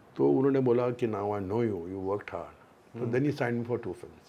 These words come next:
Speaker 2: Oh, wow, यार।
Speaker 1: तो ये भी
Speaker 2: वाह।
Speaker 1: सब है, देखिए।
Speaker 2: हाँ, वाह।
Speaker 1: हाँ, a very big producer director।
Speaker 2: वैसे
Speaker 1: So
Speaker 2: आप, आप मानते हो, do you, do you believe in God and
Speaker 1: Yeah, hundred percent I believe in God, God
Speaker 2: करते
Speaker 1: and
Speaker 2: हो?
Speaker 1: mummy,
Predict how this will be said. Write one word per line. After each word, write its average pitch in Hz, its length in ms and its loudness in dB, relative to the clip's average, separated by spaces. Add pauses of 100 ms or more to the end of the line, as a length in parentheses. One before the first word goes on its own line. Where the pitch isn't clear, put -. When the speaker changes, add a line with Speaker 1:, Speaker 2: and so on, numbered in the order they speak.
(140)
Speaker 2:
Oh, 117 60 -18
wow, 107 380 -12
यार। 120 380 -12 (640)
Speaker 1:
तो 147 120 6
ये 151 200 12
भी 185 140 8
Speaker 2:
वाह। - 0 -
Speaker 1:
सब 160 240 6
है, 104 240 4
देखिए। 101 440 -4 (200)
Speaker 2:
हाँ, 117 260 -12 (120)
वाह। 107 140 -8 (380)
Speaker 1:
हाँ, 87 180 -6
a 90 120 -6 (100)
very 147 200 2
big 117 180 -2
producer 104 380 -6
director। 92 480 -6 (500)
Speaker 2:
वैसे 123 260 -2
Speaker 1:
So 95 320 -8
Speaker 2:
आप, 135 220 0
आप 127 200 2
मानते 113 300 -2
हो, 143 60 -4
do 131 60 -8
you, 117 220 -6
do 117 40 -6
you 113 160 -4
believe 120 160 -4
in 117 160 -8
God 107 160 2
and 107 140 -8 (340)
Speaker 1:
Yeah, 131 220 0
hundred 127 240 4
percent 156 280 2
I 113 180 0
believe 101 200 0
in 104 80 -4
God, 95 320 0
God 101 160 -6
Speaker 2:
करते 113 280 6
Speaker 1:
and 120 140 4
Speaker 2:
हो? 101 60 0
Speaker 1:
mummy, 107 220 -2